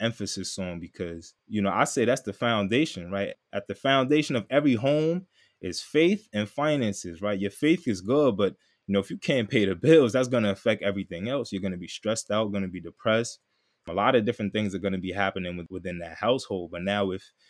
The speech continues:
you know, if you take a look at Millennial Finance Network, you take a look at all these other avenues on Instagram, because I think Instagram is a, is a great educational tool right now. Twenty-five years from now, you don't have to be in the same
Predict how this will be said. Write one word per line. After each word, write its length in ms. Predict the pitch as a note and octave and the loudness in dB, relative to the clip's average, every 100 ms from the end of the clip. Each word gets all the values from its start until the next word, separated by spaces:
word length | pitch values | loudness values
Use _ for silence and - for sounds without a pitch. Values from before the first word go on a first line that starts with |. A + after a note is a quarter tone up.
| _ - | _ -2
you 80 | |
know, 80 | G#2+ | 0
if 100 | G2 | 0
you 80 | A2 | -2
take 240 | - D3 | 4 4
a 40 | C3 | 4
look 200 | A#2+ A#2 | 2 2
at 80 | G#2 | 2
Millennial 400 | G#2 G#2 G2+ F2+ | 2 0 0 -4
Finance 520 | G2+ G2 F#2 F#2 - | -4 -4 -4 -8 -10
Network, 300 | F2 F#2 D#2+ | -12 -12 -12
you 100 | G#2 | -10
take 260 | G2+ D3+ D3 | -2 -2 0
a 40 | |
look 180 | A#2+ A#2+ | -2 0
at 100 | F#2 | -4
all 240 | D#2+ A2+ A#2 | -2 -2 0
these 200 | A2 G#2+ | -2 -2
other 180 | F#2 - | -6 -2
avenues 540 | G#2+ A2 G#2 G2+ F#2+ | 0 0 -2 -4 -6
on 100 | F2+ F2 | -10 -10
Instagram, 540 | A2+ - F#2+ G2 F2+ E2 _ _ _ _ | -12 -8 -6 -4 -6 -8 _ _ _ _
because 440 | G#2 G2 G2+ F2+ - | -6 2 4 4 0
I 100 | A#2+ | -2
think 260 | - D#3 A#2+ | 2 2 2
Instagram 500 | C#3 A#2 G#2+ A#2+ A2 | -2 0 2 2 2
is 120 | G2 | 0
a, 80 | F2+ | -4
is 120 | F#2 | -4
a 60 | F2+ | -8
great 440 | - A#2 C3+ - - | 0 4 4 0 -4
educational 640 | G#2+ G#2+ - B2+ A2+ F#2+ | -4 -2 0 0 0 -4
tool 340 | F#2 - A#2+ G#2+ | -4 -4 -2 2
right 200 | G2 F#2+ | 0 0
now. 360 | A2 A#2 F#2+ F#2+ _ _ _ _ | 0 0 -2 -6 _ _ _ _
Twenty-five 580 | - E3+ D#3+ D3 C#3 A2+ | 2 2 2 2 4 2
years 220 | D#3+ - | 0 0
from 180 | - G#2 | 0 0
now, 120 | G#2 | 0
you 140 | G2+ | 2
don't 120 | D#3+ D3 | 2 2
have 120 | B2+ | -2
to 80 | A#2 | -2
be 100 | A2+ | -2
in 60 | |
the 60 | G#2 | -2
same 380 | - A#2 G2 | -2 -4 -4